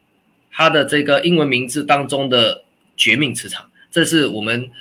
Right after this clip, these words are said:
这是其中一种方式，来让他，来让他去，呃，我们所谓把他的这个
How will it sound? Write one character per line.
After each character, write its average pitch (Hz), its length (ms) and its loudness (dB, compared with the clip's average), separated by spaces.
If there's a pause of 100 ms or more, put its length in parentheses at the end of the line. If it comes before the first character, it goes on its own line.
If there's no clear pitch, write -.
(120)
这 151 140 0
是 143 120 4
其 120 220 -2
中 123 140 0
一 123 40 0
种 110 160 -6
方 123 300 -2
式， - 260 -4 (300)
来 110 160 2
让 123 240 0
他， 120 480 2 (240)
来 117 160 0
让 127 220 0
他 123 220 2
去， 123 520 -2
呃， 98 320 -6
我 107 120 -14
们 113 120 -10
所 110 160 -8
谓 113 240 -2 (380)
把 98 180 -4
他 135 160 0
的 139 140 0
这 139 120 -6
个 127 420 0